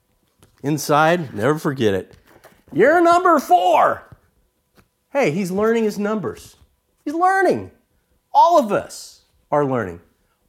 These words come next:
All of us are growing. We're growing as fathers, aren't we? You bet. We're growing as followers of Jesus Christ. Maybe you're, you're right here now listening. You're a father,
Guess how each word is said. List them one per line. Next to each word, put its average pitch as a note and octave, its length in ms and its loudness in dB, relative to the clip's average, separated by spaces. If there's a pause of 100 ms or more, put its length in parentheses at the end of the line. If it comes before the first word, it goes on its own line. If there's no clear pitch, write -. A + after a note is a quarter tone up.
All D#4 240 4
of B3 120 2
us G3 200 -2
are D3+ 80 0
growing. A2+ 460 -8 (580)
We're G3 160 2
growing D#3 340 0
as A2+ 200 -10 (580)
fathers, G3+ 640 0
aren't F#3+ 200 -2
we? C#4+ 240 -4 (260)
You G#3 200 -4
bet. A#3+ 460 -2 (320)
We're F3 140 0
growing F3 420 0
as B2 140 -8
followers G#3+ 580 0
of C3+ 100 -8
Jesus G3 400 -8
Christ. G#3+ 600 -8 (680)
Maybe C4+ 280 0
you're, A#3 320 0
you're E3 420 -4
right E3+ 300 -2
here D#3 280 -2
now A#2+ 220 -2
listening. G#2+ 520 -6
You're A#3 120 -2
a A3 60 -4
father, A#2 500 -4